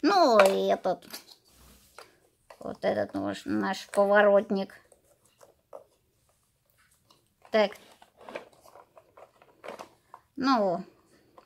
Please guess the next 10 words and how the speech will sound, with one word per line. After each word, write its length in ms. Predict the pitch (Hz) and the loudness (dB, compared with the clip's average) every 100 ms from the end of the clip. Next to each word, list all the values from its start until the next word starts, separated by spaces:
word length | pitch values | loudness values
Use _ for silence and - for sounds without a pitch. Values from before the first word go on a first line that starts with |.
| _ _ _ - | _ _ _ -10
вы 100 | 202 | -8
спросите, 460 | 202 214 208 - 196 | -2 2 2 0 -4
почему 480 | 214 214 226 220 202 | -2 -2 0 0 2
я 340 | 202 190 190 | 4 6 6
именно 380 | 196 190 196 208 202 | 4 0 -2 -2 -2
этот 200 | 202 202 | -2 0
фильтр 400 | 302 277 254 214 | 0 0 -2 -4
всё 220 | - 214 | 0 2
время 320 | 214 202 202 | 4 2 0
выбираю. 600 | 202 214 214 302 294 247 | -2 2 4 6 4 0